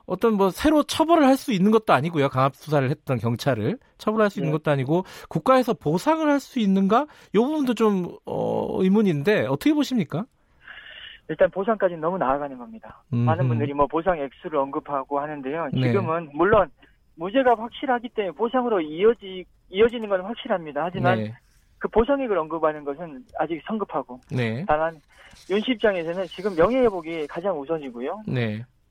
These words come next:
Speaker 2: 또 이 과정에서 잘못을 한 주체가 있다면은, 주체가 있죠.
Speaker 1: 네.
Speaker 2: 잘못을 한 주체들, 그 공권력의 당사자들이 사과를 하는 것이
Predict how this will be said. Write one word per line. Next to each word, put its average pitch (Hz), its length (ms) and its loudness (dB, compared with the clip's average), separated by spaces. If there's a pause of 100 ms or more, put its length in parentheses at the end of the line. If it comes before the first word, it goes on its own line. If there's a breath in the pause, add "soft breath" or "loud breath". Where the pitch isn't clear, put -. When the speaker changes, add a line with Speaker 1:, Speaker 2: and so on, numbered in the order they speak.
(240)
Speaker 2:
또 190 300 4
이 170 120 -2
과정에서 190 800 2
잘못을 220 460 -2
한 220 280 -4
주체가 233 440 0
있다면은, 160 640 -8 (340)
주체가 254 320 4
있죠. 143 380 -4
Speaker 1:
네. 131 80 0
Speaker 2:
잘못을 254 260 4
한 247 160 0
주체들, 160 580 -4 (260 soft breath)
그 214 80 -2
공권력의 220 460 0
당사자들이 190 460 -4
사과를 285 680 2
하는 240 180 -4
것이 190 360 -4